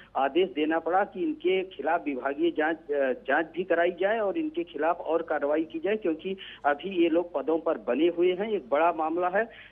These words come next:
जो हाई कोर्ट के आदेश के बाद सीबीआई इस मामले की जांच भी कर रही है। जी।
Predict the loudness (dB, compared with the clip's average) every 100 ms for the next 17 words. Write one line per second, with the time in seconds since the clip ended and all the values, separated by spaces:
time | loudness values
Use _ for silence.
0 | _ 0 2 2 0 0 -2 0 -2 0
1 | -2 -4 -4 0 0 -2 -8 -2 0 0
2 | 0 -2 0 0 -2 -4 -2 -2 -2 -8
3 | -2 -2 -2 -6 -8 -2 -4 -4